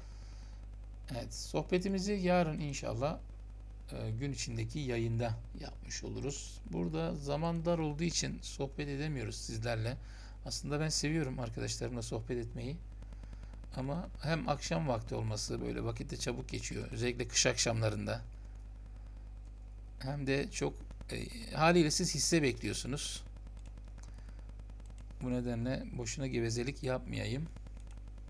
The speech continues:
Efendim, hissenin fiyatı şu anda dört elli sekiz. E, yılbaşından bu yana yüzde on altı seksen dört prim yapmış. E, fena değil. Aralık ayı bugün kaçıncı gün? Yedinci günü geçtik ve yüzde yirmiye yakın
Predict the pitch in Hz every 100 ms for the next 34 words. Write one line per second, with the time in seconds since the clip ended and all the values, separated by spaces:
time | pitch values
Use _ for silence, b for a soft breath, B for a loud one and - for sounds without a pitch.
0 | - B B B B B B B B B
1 | B - - 190 185 247 240 196 185 -
2 | 220 233 220 220 226 226 220 214 214 185
3 | 214 214 190 160 - 127 113 110 - -
4 | - - 117 113 107 104 101 110 120 131
5 | 160 170 196 190 180 202 185 170 190 196
6 | 180 - 160 - 160 170 190 - 147 175
7 | 180 131 - 120 151 - - - - -
8 | - 107 104 - - - - - 123 147
9 | 151 156 160 180 - - - - 120 131
10 | 175 185 170 180 156 151 175 147 139 165
11 | 170 143 131 139 151 165 160 139 147 -
12 | - 151 135 127 165 160 156 160 143 -
13 | 196